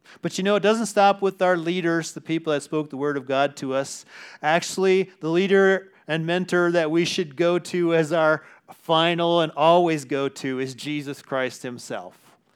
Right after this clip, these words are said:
And that's what verse eight is talking about.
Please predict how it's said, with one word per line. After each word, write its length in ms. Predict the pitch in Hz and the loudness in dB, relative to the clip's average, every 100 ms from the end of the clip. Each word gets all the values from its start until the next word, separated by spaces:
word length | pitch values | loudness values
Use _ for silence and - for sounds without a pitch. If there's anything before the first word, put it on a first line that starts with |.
| _ - - | _ -20 -12
And 120 | 143 | -6
that's 220 | 143 151 151 | -2 -2 -2
what 100 | 127 | -6
verse 260 | 143 135 | -6 -4
eight 260 | 131 127 120 | -4 -6 -8
is 100 | 113 | -14
talking 380 | - 113 - 107 | -8 -8 -8 -14
about. 340 | 101 98 98 | -12 -12 -14